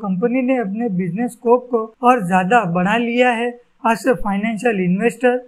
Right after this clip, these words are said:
by investing in brand that have been conceptualized and developed by separate enterprises। कंपनी इन्वेस्ट करती है इन एंटरप्राइजेस में through its subsidiaries। स्टार्टअप इन्वेस्टमेंट होल्डिंग लिमिटेड और कंपनी ने एक नया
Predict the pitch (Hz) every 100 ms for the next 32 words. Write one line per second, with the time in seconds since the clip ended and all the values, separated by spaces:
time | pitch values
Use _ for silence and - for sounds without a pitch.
0 | _ _ 269 233 233 214 247 247 269 254
1 | 254 196 208 240 233 190 226 208 240 190
2 | 220 233 - 190 180 240 208 262 247 247
3 | 254 254 _ _ - 240 254 240 240 214
4 | 226 196 190 220 - 214 180 220 226 185
5 | 175 202 196 220 220 233 240 240 247 233
6 | 240 269 269 196 220 262 262 247 208 269
7 | 240 254 - 233 220 202 214 202 233 233
8 | 247 240 233 247 240 240 240 247 220 180
9 | - 185 - 233 233 233 254 254 - -
10 | - 233 240 262 233 220 202 233 - 233
11 | 190 175 175 233 233 233 247 247 254 254
12 | - 247 247 214 208 190 220 262 254 262
13 | 254 - _ - 240 233 196 214